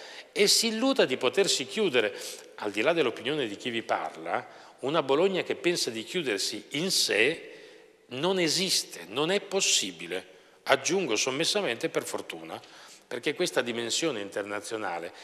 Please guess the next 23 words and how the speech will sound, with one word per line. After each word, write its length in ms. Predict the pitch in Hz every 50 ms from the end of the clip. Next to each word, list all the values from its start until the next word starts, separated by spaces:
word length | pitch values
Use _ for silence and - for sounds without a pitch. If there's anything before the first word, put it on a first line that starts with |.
| - - -
è 160 | - 165 190
nelle 240 | 180 165 147 135 131
dinamiche 540 | 123 147 147 156 127 104 92 98 92 107 101
che 120 | - 156
stanno 420 | 151 - - 160 170 185 190 202
sotto 420 | 180 - - 160 160 160 - - 180
le 100 | 165 151
condizioni 480 | - 147 139 120 120 117 - 151 143
materiali 560 | 117 107 101 - 120 127 139 160 175 - - - - - - - - - - -
e 100 | - -
sotto 240 | 196 - 180 156 147
le 100 | 123 117
condizioni 480 | - 131 120 123 123 - - 165 143 -
culturali 580 | - 127 127 - 185 165 123 120 139 165 170
che 260 | - - 151 151 - -
anche 360 | - 139 156 175 165 - 185
noi 400 | 165 127 110 110 113 131 151 143 - - - - - - -
a 140 | - 131
volte, 640 | 131 110 92 87 90 90 87 - - 120 123 - - -
un 220 | 131 143 147 143
po' 160 | - 147 123
semplicisticamente, 1400 | 104 - 107 101 95 104 104 - - 113 107 - 127 123 165 147 120 101 98 95 - - 98 101 - - - - - - - - -
tendiamo 720 | - 139 131 127 120 110 104 101 101 98 98 101 98 98